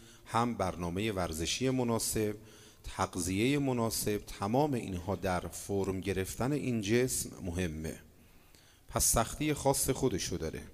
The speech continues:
هر امری چنینه. ممنونم. کسی که می‌خواد در مسیر رشد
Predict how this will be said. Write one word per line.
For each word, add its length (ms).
هر 320
امری 320
چنینه. 580
ممنونم. 360
کسی 320
که 140
می‌خواد 400
در 180
مسیر 440
رشد 560